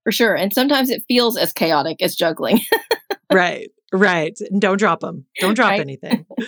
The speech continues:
Speaker 1: <laughs>
Speaker 2: Right?
Speaker 1: Yep.
Speaker 2: And don't set 'em on fire.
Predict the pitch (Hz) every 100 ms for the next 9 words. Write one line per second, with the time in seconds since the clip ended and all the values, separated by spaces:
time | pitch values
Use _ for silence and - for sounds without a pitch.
0 | - - 185 - 180 185 220 269 - 202
1 | - - 175 175 170 156 - 180 175 175
2 | 175 - 175 185